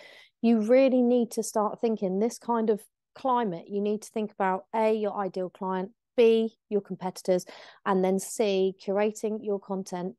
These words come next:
to get the maximum engagement. So they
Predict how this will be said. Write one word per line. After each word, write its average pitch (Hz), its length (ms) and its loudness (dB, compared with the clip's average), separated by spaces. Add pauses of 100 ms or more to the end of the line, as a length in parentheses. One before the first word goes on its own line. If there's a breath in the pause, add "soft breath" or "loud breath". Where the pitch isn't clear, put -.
(140)
to 196 260 4
get 185 240 -4
the 190 80 -4
maximum 196 720 -2
engagement. 175 800 -6 (220)
So 269 200 4
they 370 400 8